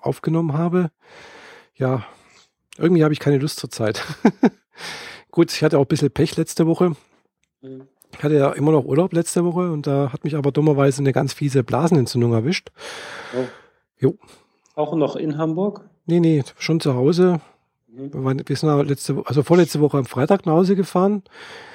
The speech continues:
Speaker 1: Äh, dann war das Wochenende dazwischen und dann war ich am Montag noch in München letzte Woche.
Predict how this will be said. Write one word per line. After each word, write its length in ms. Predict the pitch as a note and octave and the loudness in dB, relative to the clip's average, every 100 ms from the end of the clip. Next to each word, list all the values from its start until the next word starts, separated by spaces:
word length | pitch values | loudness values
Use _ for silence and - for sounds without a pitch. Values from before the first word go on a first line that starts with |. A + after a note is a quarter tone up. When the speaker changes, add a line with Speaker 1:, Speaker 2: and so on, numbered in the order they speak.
| - - _ - | -20 -20 _ -6
Speaker 1:
Äh, 500 | D3+ D#3 D#3+ D#3+ C#3+ - | -2 2 2 2 0 -6
dann 180 | - C#3 | -4 -2
war 120 | C#3 C#3 | 0 0
das 180 | C3 D3+ | 0 0
Wochenende 420 | - F#3+ G3 F#3 | 2 2 4 4
dazwischen 520 | F3 - F#3+ F#3 G3+ | 4 2 -2 0 2
und 180 | E3+ D#3 | 2 2
dann 440 | D3+ D#3 D#3 D3 - _ | 0 0 -2 -4 -8 _
war 120 | C#3 | -2
ich 100 | C#3+ | 0
am 100 | C#3+ | 0
Montag 340 | C3+ F3 F3 D#3+ | 0 2 2 0
noch 160 | D#3 | -4
in 360 | C#3 B2 A#2+ G2+ _ - | -4 -4 -6 -10 _ -4
München 380 | B2 A3 - G3 | 0 0 0 2
letzte 340 | G3 - F#3 | 2 2 0
Woche. 340 | F3+ - F#3+ | 0 0 -2